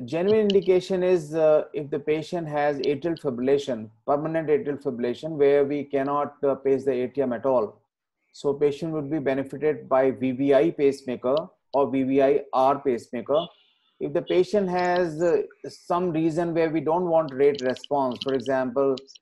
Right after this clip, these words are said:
there are many patients with coronary heart disease who have angina at higher rates, and we give them beta blocker, et cetera, to control the rate.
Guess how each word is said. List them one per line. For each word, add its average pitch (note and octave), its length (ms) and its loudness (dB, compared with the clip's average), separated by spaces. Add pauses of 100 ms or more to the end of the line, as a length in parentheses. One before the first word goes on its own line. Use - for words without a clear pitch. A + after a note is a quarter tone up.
(200)
there D3 120 2
are C#3+ 40 2
many D#3 220 -2
patients D#3+ 420 -4
with D3+ 200 -8
coronary D3 400 0
heart C3+ 300 0
disease C#3 560 -4
who C3 300 -4
have C3+ 220 0
angina C3 680 0
at B2+ 100 -2
higher B2+ 300 2
rates, C3 340 0
and B2+ 160 -4
we B2 120 -6
give A2+ 200 -6
them A#2 160 -10
beta C#3 300 -2
blocker, C#3 340 0
et B2+ 140 -4
cetera, C3+ 320 -4
to C#3 80 -4
control C3 420 -2
the C3 140 0
rate. C#3 220 2